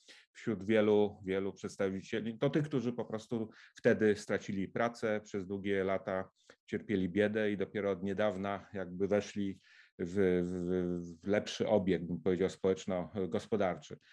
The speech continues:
Więc to też jest, jest coś, co, co, mm,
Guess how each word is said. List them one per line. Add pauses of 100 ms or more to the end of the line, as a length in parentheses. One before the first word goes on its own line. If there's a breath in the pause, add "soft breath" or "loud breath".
(200 soft breath)
Więc
to
też
jest,
jest
coś,
co,
co,
mm,